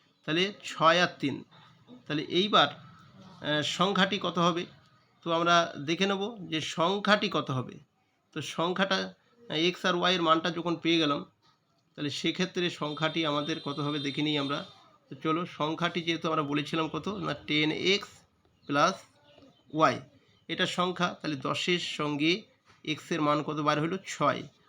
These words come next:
তার সঙ্গে যোগ হবে কত? ওয়াইয়ের মান হলো তিন। তাহলে ছয় দশে ষাট যোগ তিন সমান তেষট্টি হয়ে যাবে। তো এই প্রশ্নের সঠিক উত্তরটা হয়ে যাচ্ছে অপশন সি, তেষট্টি।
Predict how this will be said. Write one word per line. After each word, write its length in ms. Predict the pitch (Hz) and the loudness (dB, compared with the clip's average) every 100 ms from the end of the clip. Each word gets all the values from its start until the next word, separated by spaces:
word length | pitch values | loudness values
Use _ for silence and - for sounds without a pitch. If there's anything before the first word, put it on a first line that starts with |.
| _ | _
তার 100 | - | -10
সঙ্গে 260 | 143 165 160 | -8 -4 -4
যোগ 260 | 131 139 135 | -2 -4 -4
হবে 220 | 139 151 | -6 -6
কত? 240 | - - 202 - - - | -8 -10 -6 -6 -6 -8
ওয়াইয়ের 260 | 156 139 139 | -6 -2 -2
মান 160 | 135 135 | -2 -2
হলো 180 | 127 - - | -4 -6 -8
তিন। 200 | 127 - - _ _ | -10 -10 -18 _ _
তাহলে 120 | - 131 | -12 -10
ছয় 260 | - 143 143 | -2 0 2
দশে 380 | 156 - 202 226 _ _ | 0 -2 -4 -6 _ _
ষাট 580 | - - - 139 143 170 - _ _ _ - 120 131 | -14 -12 -2 2 2 2 -8 _ _ _ -18 -12 -6
যোগ 300 | 135 170 - _ _ _ - | -4 -4 -8 _ _ _ -10
তিন 200 | 127 - | -8 -8
সমান 380 | - 143 175 180 | -10 -8 -8 -10
তেষট্টি 440 | - 135 135 131 139 | -12 -10 -10 -10 -10
হয়ে 180 | 123 131 | -10 -10
যাবে। 160 | - 135 131 - - _ _ - - _ - | -14 -16 -20 -20 -20 _ _ -20 -20 _ -8
তো 60 | |
এই 40 | 151 | -6
প্রশ্নের 360 | 165 160 175 | -4 -2 -2
সঠিক 280 | - 156 156 | -2 -2 -2
উত্তরটা 340 | 151 - 151 | -4 -6 -4
হয়ে 120 | 143 139 | -2 -2
যাচ্ছে 300 | 139 - 165 | -4 -2 -4
অপশন 280 | 139 143 | -2 -6
সি, 340 | 131 - 185 220 - _ _ _ _ _ _ - - - | -6 -6 -6 -6 -12 _ _ _ _ _ _ -20 -20 -8
তেষট্টি। 480 | 143 147 127 - | -6 -6 -8 -16